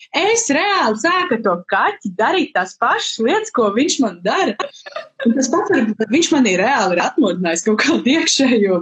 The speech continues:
bērnu. Un, un, es, es saku, man liekas, ja bišķiņ tas impulss ir nepieciešams. Mēs runājam iepriekš par impulsiem,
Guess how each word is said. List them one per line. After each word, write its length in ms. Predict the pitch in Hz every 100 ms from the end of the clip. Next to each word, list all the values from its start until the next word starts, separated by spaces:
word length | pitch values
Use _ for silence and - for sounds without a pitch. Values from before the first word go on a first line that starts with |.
| -
bērnu. 600 | 185 233 196 143 160 196 - - - - 330 208
Un, 400 | 190 185 185 185
un, 460 | 190 190 185 202 190 185 180
es, 160 | 233 254
es 160 | 226
saku, 280 | 262 320 302
man 140 | 254
liekas, 240 | 294 247 226
ja 120 | 208 202
bišķiņ 320 | 330 359 277
tas 180 | 214 - 247
impulss 640 | 349 403 226 185 - 294
ir 120 | 330 226
nepieciešams. 480 | 233 233 - 202
Mēs 120 | 185 262
runājam 260 | 220 190
iepriekš 280 | 254 220 - 185
par 80 |
impulsiem, 560 | 214 339 262 - 170